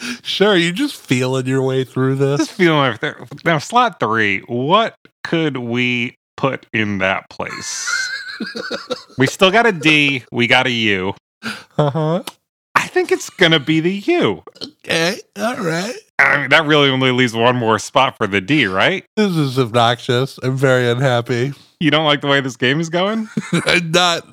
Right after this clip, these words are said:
Speaker 1: pleased with this turn of events.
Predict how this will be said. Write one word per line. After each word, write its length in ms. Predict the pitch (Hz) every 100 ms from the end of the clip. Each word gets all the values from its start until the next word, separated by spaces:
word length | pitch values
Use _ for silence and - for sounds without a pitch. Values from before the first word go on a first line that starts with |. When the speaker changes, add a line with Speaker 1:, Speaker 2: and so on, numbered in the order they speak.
| - - - - _
Speaker 1:
pleased 440 | 160 165 160 151 151
with 180 | 151
this 180 | 147 165
turn 240 | - 151 160
of 100 | 156
events. 640 | 151 156 143 156 -